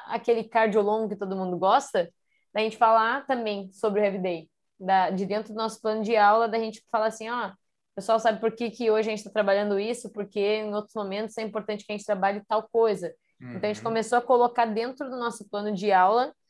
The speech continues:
Speaker 1: ah, momentos de fechamento, né? O nosso cool down, às vezes ele era mais relaxamento, às vezes mais alongamento, ah, e às vezes mais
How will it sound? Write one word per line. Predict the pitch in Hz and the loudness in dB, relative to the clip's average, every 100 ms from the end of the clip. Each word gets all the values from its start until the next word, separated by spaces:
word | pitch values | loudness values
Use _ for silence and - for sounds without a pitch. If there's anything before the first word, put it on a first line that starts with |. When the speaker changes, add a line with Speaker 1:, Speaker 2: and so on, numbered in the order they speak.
| _ _ - | _ _ -2
Speaker 1:
ah, | 208 214 | 2 2
momentos | 214 220 208 220 240 226 190 | 2 -2 -4 -6 -4 -4 -2
de | 233 226 | 0 0
fechamento, | 226 233 220 220 208 262 269 | 2 2 2 0 0 -2 -2
né? | 208 226 | -2 -2
O | 226 | -2
nosso | 208 208 - | -2 -4 -6
cool | 233 214 | -6 -4
down, | 185 196 220 240 247 _ _ - | 0 0 0 -4 -12 _ _ -6
às | 220 | -4
vezes | 190 226 202 | 0 0 2
ele | 220 220 | 0 2
era | 214 | 0
mais | 214 208 214 208 | -2 -4 -4 -6
relaxamento, | 196 202 202 226 226 226 254 247 233 | -2 -2 0 -2 -2 -2 -2 -2 -2
às | 208 196 | -4 -2
vezes | 196 | -4
mais | 185 196 196 185 - | -4 -4 -2 -4 -4
alongamento, | 190 196 196 190 185 240 254 247 240 233 _ _ _ - | -2 0 0 -2 -2 -4 -6 -4 -4 -6 _ _ _ -4
ah, | 214 214 208 240 | 2 4 2 2
e | 233 | 0
às | 220 | 2
vezes | 233 240 233 | 0 0 -4
mais | 233 233 247 240 - | -6 -4 -4 -4 -8